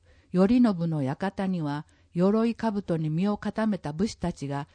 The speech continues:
しきりに出入りしていたことでしょう。頼信の家督を継いだ頼義も、平忠常の乱や、永正六年、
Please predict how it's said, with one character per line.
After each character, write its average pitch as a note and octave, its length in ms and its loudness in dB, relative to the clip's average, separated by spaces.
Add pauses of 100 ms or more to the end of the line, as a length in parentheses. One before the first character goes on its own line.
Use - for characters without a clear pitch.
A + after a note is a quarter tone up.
(180)
し - 200 -12
き A3 140 2
り A3 140 2
に G#3+ 180 0
出 G#3+ 220 2
入 G#3 100 0
り D#3 140 -4
し - 60 -14
て F#3+ 180 -4
い F#3+ 80 -2
た F#3 120 -4
こ F3 120 -2
と G3 160 -2
で E3 100 -4
し D3+ 140 -10
ょ C3 220 -8 (1120)
う。 F#3 40 -2
頼 G#3 240 4
信 A3+ 280 2
の E3 120 -2
家 F#3 140 -10
督 G#3+ 360 -2
を G3+ 120 -2
継 - 160 -8
い G3 140 -4
だ F#3 260 -4
頼 F3+ 160 0
義 G#3 420 0
も、 C#3+ 240 -2 (500)
平 A#3 380 2
忠 F#3 440 -2
常 F3+ 260 -2
の E3 140 -2
乱 F3+ 280 -2
や、 C#3 280 -4 (340)
永 G#3+ 240 2
正 G#3+ 340 0
六 F#3 300 -2
年、 C#3+ 320 -2